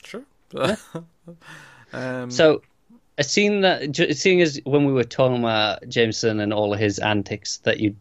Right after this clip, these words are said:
Speaker 2: didn't mention, I'm assuming it didn't make the cut.
Speaker 1: Go on.
Speaker 2: Especially 'cause I don't recall ever seeing it before. It's when he has the suit,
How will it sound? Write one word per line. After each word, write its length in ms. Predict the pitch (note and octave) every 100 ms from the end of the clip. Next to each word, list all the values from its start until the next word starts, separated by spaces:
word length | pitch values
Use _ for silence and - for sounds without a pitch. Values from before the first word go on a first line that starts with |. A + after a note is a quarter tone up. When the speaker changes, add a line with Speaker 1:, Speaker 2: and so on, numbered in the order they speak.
| -
Speaker 2:
didn't 260 | A2 A2
mention, 500 | G2+ G#2 G2+ - G#2
I'm 160 | G2+ G#2+
assuming 480 | G#2 - C3+ B2 A2+
it 140 | G2+
didn't 260 | A2 G#2 G2+
make 300 | G#2 G2+ -
the 120 | F#2+ _
cut. 380 | - - F#2+ E2 _ _ _ _ _ _ _ _
Speaker 1:
Go 100 | -
on. 0 |
Speaker 2:
Especially 340 | A#2+ A2+ E3 D#3
'cause 180 | D#3 C#3
I 120 | C#3
don't 180 | C3+ C3+
recall 400 | A#2+ - B2 A2+
ever 140 | G2
seeing 260 | F#2+ G#2+ F#2+
it 100 | F#2
before. 440 | F#2 - F2 E2 _ _ _ _ _ _ _ -
It's 420 | C3+ - - -
when 360 | B2+ D#3 E3
he 600 | D#3 C3 C#3+ C3+ B2+ A#2+ - _ _ _ -
has 380 | - B2+ A#2+ A#2
the 80 | G#2+
suit, 340 | - G#2+ A2+